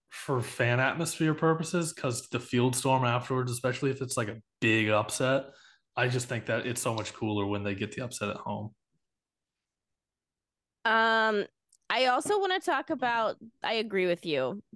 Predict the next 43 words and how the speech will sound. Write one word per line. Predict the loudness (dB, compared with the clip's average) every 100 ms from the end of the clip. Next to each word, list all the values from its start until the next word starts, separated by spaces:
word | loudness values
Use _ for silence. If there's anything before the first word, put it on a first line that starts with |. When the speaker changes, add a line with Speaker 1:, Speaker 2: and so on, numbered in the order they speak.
| -2
Speaker 2:
by | 0
the | 2
way. | 0 0 -4 -6 -2
I | 0
also | 2 2
wanna | 2
talk | 2 0
about | 0 0
the | 0
L | 0 2
S | 0 -2
U | -4
Missouri | -2 2 2 2
game | 0 -2
really | 0 0 -2
quick. | 0 0 -2
I | -4 -4
think | -2 -4 -2
that | -4
this | -2 -2 -2
is | 0 0 -2 -10 -16 -20 _ _ _ _ _ _
interesting | -2 0 0 0 0
for | 0
two | 0 -2 0
reasons. | 2 2 -2 -4 -14 -20 _ _ -2
I | 2
know | 4 4 4 4 2
that | 0 0 0 -4 _ _
Missouri | -2 -2 0 2 2 2
is | 0 -2 -2 -2
ranked | -2 -2 -2 -10
twenty-first | -4 -2 2 0 0
in | -2
the | 0
country. | 0 2 2
I | 2
think | 0 -2
that's | -4
an | -4 -2
overrank, | 0 2 2 0
first | 0 0 -2 -2
of | 2
all. | 4 4